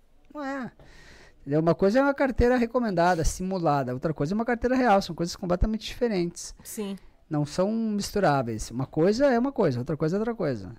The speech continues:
Speaker 1: né? E as pessoas acham, às vezes, né? Ah, carteira recomendada, ma-,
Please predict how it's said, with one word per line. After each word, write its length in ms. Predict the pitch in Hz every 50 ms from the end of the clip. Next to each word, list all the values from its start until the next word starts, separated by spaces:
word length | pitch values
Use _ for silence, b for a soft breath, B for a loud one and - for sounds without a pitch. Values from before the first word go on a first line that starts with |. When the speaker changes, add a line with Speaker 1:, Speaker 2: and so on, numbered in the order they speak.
| - -
Speaker 1:
né? 420 | 151 131 127 131 135 151 151 139
E 80 | 117 127
as 180 | 131 135 143 -
pessoas 380 | - 170 143 - 175 175 170
acham, 440 | 165 160 160 170 165 - - 208 196
às 140 | 170 143 131
vezes, 300 | 143 147 156 175 180 170
né? 240 | 151 143 143 147 156
Ah, 260 | 165 185 208 202 190
carteira 340 | 175 - 165 143 - 180 190
recomendada, 760 | 185 185 202 185 175 170 147 143 160 180 180 165 156 160 156
ma-, 180 | 160 170 170